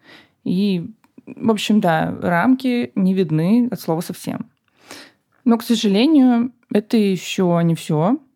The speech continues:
потому что с этого учебного года вузы должны воспитывать у студентов нетерпимое отношение к терроризму и экстремизму. А куда всё это пойдёт дальше,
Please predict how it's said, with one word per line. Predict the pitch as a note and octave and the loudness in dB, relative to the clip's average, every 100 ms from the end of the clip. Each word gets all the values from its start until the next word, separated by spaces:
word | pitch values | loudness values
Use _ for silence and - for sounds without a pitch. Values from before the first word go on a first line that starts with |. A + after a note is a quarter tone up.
| _ _ - - - | _ _ -20 -20 -6
потому | G#3 G3+ | 0 0
что | F#3+ G3 | 0 -2
с | - | 0
этого | A3+ A#3 | 2 2
учебного | F#3+ G3 F3+ E3 | 2 0 2 0
года | D#3+ F#3 A#3 D4 C#4+ - | 2 0 2 0 0 -2
вузы | - E3+ F#3+ C4 D#4 | -6 -2 -2 0 2
должны | G#3+ G#3 A#3 | 2 2 2
воспитывать | C#4+ A#3+ - A3 D4+ A#3 | 2 -2 -4 -4 -4 -4
у | |
студентов | G3+ F3 E3 G#3+ B3+ A3+ F#3+ | -4 -4 0 2 2 -2 -4
нетерпимое | - G#3+ G#3 F#3+ - F#3+ A#3+ A#3 | -2 0 2 -2 -2 2 4 4
отношение | A3+ E3+ - F3+ G#3+ A3 G3 | 0 -4 -2 2 2 2 0
к | F3+ | -4
терроризму | - F3 E3 G3+ B3+ A3+ F#3+ | -2 0 0 0 0 0 0
и | - | -2
экстремизму. | F#3+ - - F3 D3 D3 - - _ _ - - - _ _ | -4 -4 -2 0 0 -2 -6 -8 _ _ -20 -20 -20 _ _
А | - | -4
куда | - G3+ F#3+ G3 | 0 2 2 0
всё | - | 0
это | F3+ F3+ | 0 0
пойдёт | F3 E3+ E3 | -2 -2 0
дальше, | F#3 C4 - B3+ G#3+ G#3+ | 2 0 -2 0 0 0